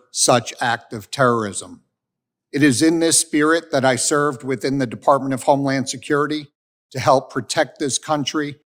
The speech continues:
for two decades under both parties and continue my work in national security today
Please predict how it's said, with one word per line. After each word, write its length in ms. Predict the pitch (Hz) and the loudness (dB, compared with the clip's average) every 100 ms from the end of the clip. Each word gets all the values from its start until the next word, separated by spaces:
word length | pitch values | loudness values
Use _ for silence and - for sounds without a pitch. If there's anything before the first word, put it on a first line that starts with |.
| _ _ | _ _
for 220 | - 131 | -6 -4
two 320 | - - 190 | -4 -4 -2
decades 840 | 156 156 143 151 135 127 - - - _ _ - | 4 4 4 -2 -2 -2 -4 -6 -8 _ _ -6
under 260 | 135 131 123 | 0 2 2
both 460 | 95 139 135 - - | 0 0 0 -2 -2
parties 640 | 139 120 117 113 - - _ _ _ - | 0 0 -4 -6 -8 -10 _ _ _ -12
and 160 | 131 113 | -8 -8
continue 540 | 127 107 - 196 180 | -8 -6 -2 -2 0
my 180 | 156 135 | 2 2
work 320 | 127 135 127 | 0 -2 -4
in 140 | 131 123 | -4 -2
national 460 | 131 120 - 135 | -2 -4 -4 -4
security 580 | - 120 - 131 127 117 | -6 -8 -4 -2 -2 -8
today 540 | - 135 139 131 123 | -6 0 0 0 -4